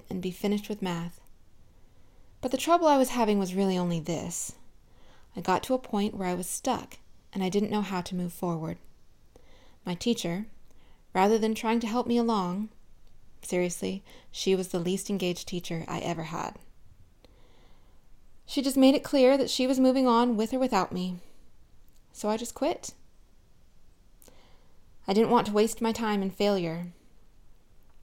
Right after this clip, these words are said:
How often does this happen? A child doesn't understand or have the skills required, so to cover up embarrassment in his failure,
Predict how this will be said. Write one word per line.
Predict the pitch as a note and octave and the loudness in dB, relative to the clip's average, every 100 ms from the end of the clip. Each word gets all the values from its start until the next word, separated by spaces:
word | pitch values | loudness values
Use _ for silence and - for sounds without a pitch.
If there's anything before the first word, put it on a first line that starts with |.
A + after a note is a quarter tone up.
| - - - - - - - | -20 -20 -20 -20 -20 -20 -6
How | G3 G#3 | -2 0
often | G3+ G#3 G3+ F#3 | 0 -2 -2 -4
does | F#3 F3 | -4 -4
this | G3+ | -4
happen? | - F#3+ G3+ F3+ F3 F3 - - - - - - - - | -4 -6 -6 -6 -8 -10 -18 -20 -20 -20 -20 -20 -16 -10
A | F3 | -8
child | - A3 B3+ | 2 4 6
doesn't | A#3+ G#3 C4 | 4 2 2
understand | B3+ C4 C4 - G3+ G3 G3+ | 0 0 -2 -2 -2 0 -4
or | G3 F3+ | -4 -6
have | F#3 | -4
the | F#3+ | -4
skills | - G3 G#3 | -4 -4 -4
required, | A#3+ A#3+ F#3+ F3 F3 F3+ - - - - | -4 -6 -2 -2 -2 -6 -12 -20 -18 -10
so | - G3+ | 0 0
to | G3 | 0
cover | - A3+ A#3+ | -4 0 0
up | A#3+ | 0
embarrassment | G#3+ F#3+ F#3 G#3 A#3 - | -2 0 0 0 -2 -2
in | |
his | A#3 A#3 | -2 -2
failure, | - F3 E3+ E3+ E3+ | -4 -4 -2 -4 -6